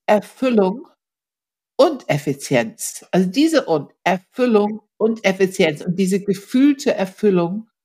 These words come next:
und Effizienz, das ist euer höchste Potenzial. Wenn ihr diese Verlangsamungsarbeit macht für euch, und ich weiß, das ist ein Entwicklungsfeld, das ist nicht einfach,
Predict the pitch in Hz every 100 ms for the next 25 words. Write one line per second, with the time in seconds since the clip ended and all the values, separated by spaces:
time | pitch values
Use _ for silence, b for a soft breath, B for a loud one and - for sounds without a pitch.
0 | _ _ - 196 - 190 190 185 185 180
1 | 160 151 - 190 202 196 - 175 175 170
2 | _ - 208 285 - - 220 226 226 190
3 | 185 175 139 107 156 _ _ _ _ _
4 | _ _ - 180 175 190 185 226 269 262
5 | - 196 180 190 240 240 220 196 196 202
6 | 185 185 - - 190 180 170 160 - 151
7 | 151 - _ 196 165 196 269 196 175 147
8 | 165 156 220 - 190 180 185 175 175 175
9 | 175 180 180 - 180 208 - 160 156 143
10 | 165 196 143 160 156 160 196